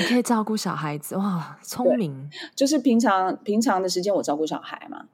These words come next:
Speaker 2: 然后，
Speaker 1: 嗯。
Speaker 2: 呃，星-，呃，就是周间的晚上，我需要，需要出去的时候，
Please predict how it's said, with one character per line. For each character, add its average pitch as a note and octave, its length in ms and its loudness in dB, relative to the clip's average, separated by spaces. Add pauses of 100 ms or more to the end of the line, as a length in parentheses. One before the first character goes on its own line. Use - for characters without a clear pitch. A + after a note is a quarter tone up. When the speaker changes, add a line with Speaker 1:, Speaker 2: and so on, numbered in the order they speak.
(260)
Speaker 2:
然 F#3+ 220 4
后， G#3+ 460 4
Speaker 1:
嗯。 - 80 -10
Speaker 2:
呃， F3 80 0
星-， G#3 260 -2
呃， E3+ 160 0
就 G#3 140 0
是 F#3 340 4
周 F#3+ 480 0
间 F#3 260 2
的 F3 80 4
晚 D#3 220 0
上， D#3 380 0
我 C#3+ 80 -2
需 - 160 -2
要， F3+ 260 2
需 - 160 -4
要 F3+ 100 4
出 F3+ 160 -4
去 F3+ 180 -4
的 - 120 -6
时 - 140 -8
候， - 420 -4